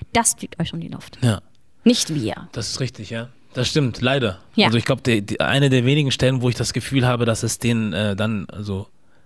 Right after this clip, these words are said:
Speaker 2: den anderen, sag ich mal, so mal um die Ohren fliegen kann, ist tatsächlich für mich die U S A.
Speaker 1: Ja.
Speaker 2: Wenn ich sehe, wie halt auch immer um schwarze Voterstimmen gekämpft
Speaker 1: Oh.
Speaker 2: wird, ne? Jedes Mal.
Speaker 1: Jedes Mal.
Speaker 2: So, und immer ist es dann von denen abhängig auch so. Wir brauchen eure Stimmen,
Speaker 1: Ja, die
Speaker 2: sonst
Speaker 1: brauch-,
Speaker 2: dies
Speaker 1: ja.
Speaker 2: und das.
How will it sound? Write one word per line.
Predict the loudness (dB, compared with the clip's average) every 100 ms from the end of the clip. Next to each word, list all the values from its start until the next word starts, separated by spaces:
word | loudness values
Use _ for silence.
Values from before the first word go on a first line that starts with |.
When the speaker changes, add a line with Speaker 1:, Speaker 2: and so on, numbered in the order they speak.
| -20 -20 -20 -6
Speaker 2:
den | -2
anderen, | 2 4 4 4
sag | 2
ich | 4
mal, | 2 2
so | 2
mal | 2
um | 2 0
die | 0
Ohren | 0
fliegen | -2 -4
kann, | -2 -4
ist | -4 -6 -2
tatsächlich | -2 0 0 0
für | 0
mich | -2 -2
die | -2
U | -2
S | -2
A. | -2 -4 0
Speaker 1:
Ja. | -2 0
Speaker 2:
Wenn | -2 0
ich | 0
sehe, | 2 2 4 0 -4 -20 -20 -18
wie | -2 2 4
halt | 2 0
auch | -2
immer | 0 2 2 4
um | 2 0 -2
schwarze | -2 2 0 0 2
Voterstimmen | 4 4 2 0 -2
gekämpft | -2 -4 -4 -4
Speaker 1:
Oh. |
Speaker 2:
wird, | -4
ne? | -2 -4
Jedes | -6 2 4 4 4
Mal. | 6 6
Speaker 1:
Jedes | 6 2
Mal. | 2 2 2
Speaker 2:
So, | 2
und | 2 0 -8 -2
immer | 2 4 4
ist | 2
es | 2
dann | 0 -2 -6 -4
von | 0 2
denen | 2
abhängig | 2 2 2 0 -6
auch | -8
so. | -6 -8 -4
Wir | 0
brauchen | 2 0 2
eure | 0 0
Stimmen, | 2 4
Speaker 1:
Ja, | 6
die | 6
Speaker 2:
sonst | 4 2
Speaker 1:
brauch-, |
Speaker 2:
dies | 0 0
Speaker 1:
ja. | 0
Speaker 2:
und |
das. | 0 -4